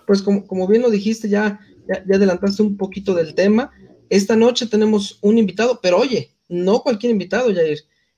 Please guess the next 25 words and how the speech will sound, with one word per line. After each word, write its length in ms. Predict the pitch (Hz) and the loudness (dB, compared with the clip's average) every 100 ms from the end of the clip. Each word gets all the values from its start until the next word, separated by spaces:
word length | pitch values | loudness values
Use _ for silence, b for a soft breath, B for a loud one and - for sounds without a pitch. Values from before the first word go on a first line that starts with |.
| - | -2
Él 140 | 208 | 0
es 100 | 220 | 2
un 120 | 233 | 2
investigador, 760 | 220 190 - 165 165 202 214 214 | 0 -2 -4 -2 2 4 4 2
cofundador, 720 | 196 170 160 156 185 202 202 | -8 -8 -4 -2 0 0 0
director, 760 | 175 156 - 185 190 190 190 | -4 -6 -6 -2 0 -2 -4
desarrollador, 880 | 175 165 160 156 156 156 180 185 185 B B B | -10 -12 -6 -2 -2 0 0 -2 -4 B B B
threat 260 | - 202 202 | -2 -2 0
hunter, 360 | 214 202 185 190 | 0 0 -2 -2
phishing, 400 | 196 196 190 185 | -2 0 -2 0
malware, 400 | 190 185 175 - | 0 -2 -4 -2
osint, 560 | 190 196 196 196 196 B B - | -4 0 2 0 -2 B B -10
entusiasta 640 | 170 170 175 202 196 196 | -8 -6 -2 0 0 0
de 60 | 180 | 0
la 100 | 160 | -2
seguridad 560 | 151 156 160 185 208 | -4 -4 -2 -2 -2
y 100 | 139 | -4
muchas 360 | 185 233 233 202 | 0 2 4 4
más 180 | 202 196 | 4 2
cosas, 480 | 196 196 247 - _ _ - | 0 0 -2 -6 _ _ 0
pero 200 | 170 170 | 2 2
sobre 260 | 175 175 | 0 -2
todo 220 | 196 226 214 | 2 4 4
mi 100 | 170 | 4
amigo, 420 | 185 180 151 | 2 0 -2